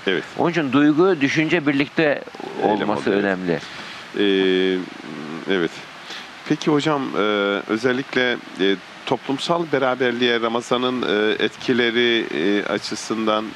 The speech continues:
Speaker 1: yani, e, nedir? Yani Ramazan aslında, e, mesela Hollanda'da bir tane, e, polis vardı, bir komiser vardı. Derdi ki, e, şeyde Ramazan ayında, e, suç oranlarında çok büyük oranda
Speaker 2: Düşüyor,
Speaker 1: düşüş
Speaker 2: aynen
Speaker 1: var.
Speaker 2: öyle.
Speaker 1: Evet.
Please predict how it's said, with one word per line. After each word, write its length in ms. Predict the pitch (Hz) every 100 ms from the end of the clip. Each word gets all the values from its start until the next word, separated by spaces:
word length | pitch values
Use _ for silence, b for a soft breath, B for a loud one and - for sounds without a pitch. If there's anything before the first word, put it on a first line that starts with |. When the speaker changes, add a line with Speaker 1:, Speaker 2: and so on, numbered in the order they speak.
| 80
Speaker 1:
yani, 240 | 107 107 107
e, 380 | 95 95 104 101 67 64 76 90
nedir? 260 | 175 135 87
Yani 320 | 98 98 120
Ramazan 400 | 175 175 185 175 B B B
aslında, 440 | 170 - 202 202 202
e, 300 | - 143 139 98 - - - - - - -
mesela 240 | - 180
Hollanda'da 480 | 160 160 175 165 156
bir 140 | 156
tane, 220 | - 156
e, 180 | 151 117 127 -
polis 300 | 151 156 -
vardı, 180 | 101 90 98
bir 60 |
komiser 440 | 107 120 131 156 139
vardı. 320 | 117 104 113
Derdi 320 | 123 147 143 139
ki, 180 | 131 127 B B B
e, 400 | - 113 110 110
şeyde 300 | - 147 143
Ramazan 320 | 147 147 156 220
ayında, 360 | 170 127 127
e, 300 | 190 - 98 98
suç 220 | - -
oranlarında 520 | 127 87 80 80 120
çok 300 | - 240 -
büyük 200 | 110 -
oranda 120 | 85
Speaker 2:
Düşüyor, 240 | 80 135 120
Speaker 1:
düşüş 120 | -
Speaker 2:
aynen 220 | 127 139
Speaker 1:
var. 80 | 117
Speaker 2:
öyle. 100 | 120
Speaker 1:
Evet. 160 | 95